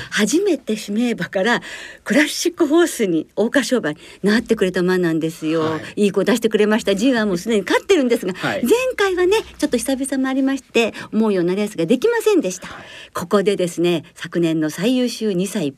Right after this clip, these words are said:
Speaker 1: ボバ、貫禄見せて、まあ、アイルですからね、得意ですから、
Speaker 2: はい。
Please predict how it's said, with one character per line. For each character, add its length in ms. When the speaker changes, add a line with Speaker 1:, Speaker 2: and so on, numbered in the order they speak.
Speaker 1:
ボ 140
バ、 180
貫 200
禄 200
見 80
せ 160
て、 260
ま 160
あ、 20
ア 40
イ 60
ル 80
で 140
す 80
か 100
ら 120
ね、 180
得 240
意 80
で 100
す 80
か 140
ら、 60
Speaker 2:
は 80
い。 20